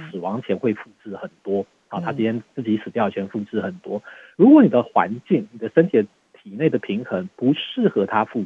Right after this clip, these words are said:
Speaker 1: 制的话，
Speaker 2: 嗯。
Speaker 1: 那它其实上就没办法大量生长嘛。
Speaker 2: 嗯。
Speaker 1: 那其实这跟现在所有的就是这个 remdesivir 这个，这个，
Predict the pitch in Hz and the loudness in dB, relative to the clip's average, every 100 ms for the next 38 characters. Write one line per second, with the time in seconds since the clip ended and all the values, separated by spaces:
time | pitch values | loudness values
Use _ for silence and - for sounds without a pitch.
0 | - 110 82 - - - _ _ _ _ | -6 -10 -10 -8 -8 -8 _ _ _ _
1 | 156 147 170 - _ - 139 113 120 110 | -14 -2 -2 -2 _ -8 -4 -2 0 0
2 | 110 101 101 110 85 98 98 95 - 80 | -2 -2 -4 -4 -4 -4 -4 -6 -10 -18
3 | 87 - _ _ _ - 160 147 151 127 | -16 -18 _ _ _ -6 -4 0 2 6
4 | 139 - 127 113 107 - 107 107 98 101 | 4 4 2 2 0 -2 -2 -2 -2 -6
5 | - 113 - 104 107 127 110 107 104 104 | -6 -8 -4 -4 -4 -8 -8 -8 -8 -4
6 | 127 131 _ 107 90 101 104 98 - _ | -2 -2 _ -8 -8 -10 -12 -12 -16 _
7 | _ - 110 | _ -6 -4